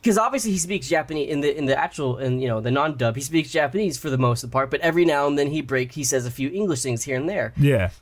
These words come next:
Speaker 1: What they should do is dub over the Japanese, and then whenever he actually is speaking English,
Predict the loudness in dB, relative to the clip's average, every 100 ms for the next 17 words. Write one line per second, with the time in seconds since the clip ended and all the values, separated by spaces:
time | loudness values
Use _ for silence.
0 | _ -12 -2 -2 0 0 0 0 0 0
1 | 0 -2 -8 -4 -4 0 0 2 0 -2
2 | -4 -2 -2 0 0 0 0 -2 0 2
3 | 2 2 2 2 2 0 0 0 0 2
4 | 2 2 2 2 2 -2 0 0 2 2
5 | 4 4 4 4 2 2 -2 -8